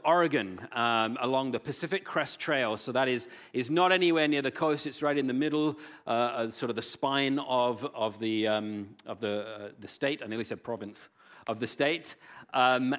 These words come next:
and, uh, the Pacific Crest Trail runs right up the Sie-, Sierra Nevadas through California up into the Cascades. Uh, so it's high, it's high ground. And, uh, I was doing that as part of my sabbatical. And as you reach,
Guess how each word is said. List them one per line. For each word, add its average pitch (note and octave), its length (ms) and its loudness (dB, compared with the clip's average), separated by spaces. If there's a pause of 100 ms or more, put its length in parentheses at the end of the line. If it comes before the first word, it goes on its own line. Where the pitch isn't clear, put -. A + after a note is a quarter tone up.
and, C3+ 420 2
uh, C#3 60 6
the C3 100 0
Pacific D#3+ 380 -4
Crest - 220 -4
Trail D3 180 2
runs C#3 320 0
right D3 280 2
up C3+ 280 -2
the B2+ 220 0
Sie-, C3 340 -2
Sierra D3 340 0
Nevadas C3+ 560 0
through B2 440 -2
California B2+ 520 -2
up - 80 -10
into A2 140 -8
the G#2 80 -6
Cascades. A#2 720 -2 (320)
Uh, A#2 160 0
so C3 160 -2
it's C3 120 -8
high, D#3+ 280 2
it's D3 280 -2
high D#3 200 0
ground. A#2 420 0 (680)
And, D#3+ 360 4
uh, E3 200 8
I E3 80 2
was F3 160 4
doing C4 200 0
that A3+ 120 0
as E3+ 120 0
part F3+ 260 2
of D#3+ 160 0
my D3+ 140 0
sabbatical. C#3 720 -2
And D3 120 0
as A#3+ 240 -2
you B3 140 -2
reach, F3 500 0